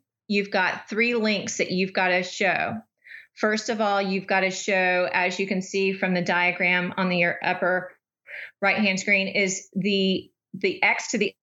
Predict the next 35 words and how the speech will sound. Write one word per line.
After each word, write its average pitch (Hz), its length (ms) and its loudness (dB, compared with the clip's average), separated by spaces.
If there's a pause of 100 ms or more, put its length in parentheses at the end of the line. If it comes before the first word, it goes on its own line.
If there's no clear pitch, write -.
(120)
X, - 360 0
and 196 180 -4
that 214 180 2
is 220 200 -2
to - 120 -4
the 180 80 0
fork 240 640 -2
of 208 100 0
the 208 80 0
tail, 180 640 0
to 202 160 0
the 185 80 0
center 220 480 0
of 190 260 -2
the 190 240 0
tail. 170 560 0 (300)
So 196 220 0
from 196 180 0
the 180 80 2
nose 214 800 0
of 233 80 0
the 254 80 0
fish 185 560 0 (220)
down 226 840 0
the 214 100 -2
lateral 208 420 2
line 185 680 0
to 202 100 -4
the 196 80 0
fork, 175 500 -2 (680)
you 185 120 -2
gotta 185 200 2
take 190 260 -2
that 190 220 2
measurement. 185 680 0